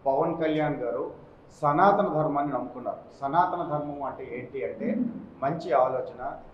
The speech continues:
మంచి మనసు, మంచి కార్యక్రమాలు, ఎవరికి ఏదైనా చేయాలి అంటే మంచే ఉండాలి తప్ప చెడు ఆలోచనలు, విధ్వంసకర ఆలోచనలు ఉండకూడదని చెప్పి ఆయన చెప్పే మాటలు బట్టి మనకి ఏంటి అర్థమవుతుందంటే గత ఐదు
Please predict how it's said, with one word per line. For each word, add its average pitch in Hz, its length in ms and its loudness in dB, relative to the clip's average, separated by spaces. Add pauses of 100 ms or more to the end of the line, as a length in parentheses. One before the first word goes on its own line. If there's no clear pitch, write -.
(240)
మంచి 160 300 -2 (120)
మనసు, 123 340 -6 (440)
మంచి 170 260 -2 (100)
కార్యక్రమాలు, 135 720 0 (420)
ఎవరికి 160 340 2
ఏదైనా 160 300 -4 (100)
చేయాలి 139 420 -4
అంటే 165 160 -12 (140)
మంచే 170 300 -4 (120)
ఉండాలి 156 320 2
తప్ప - 160 0 (180)
చెడు 156 180 -2 (140)
ఆలోచనలు, 143 480 0 (120)
విధ్వంసకర 156 680 -6 (140)
ఆలోచనలు 139 460 -6
ఉండకూడదని 131 560 -14
చెప్పి - 200 -18 (580)
ఆయన 143 160 4 (100)
చెప్పే 147 220 -2 (120)
మాటలు 139 280 4
బట్టి 151 240 -2
మనకి 143 220 -4
ఏంటి 147 180 -2
అర్థమవుతుందంటే 143 640 -4 (480)
గత 151 140 2 (200)
ఐదు 165 140 0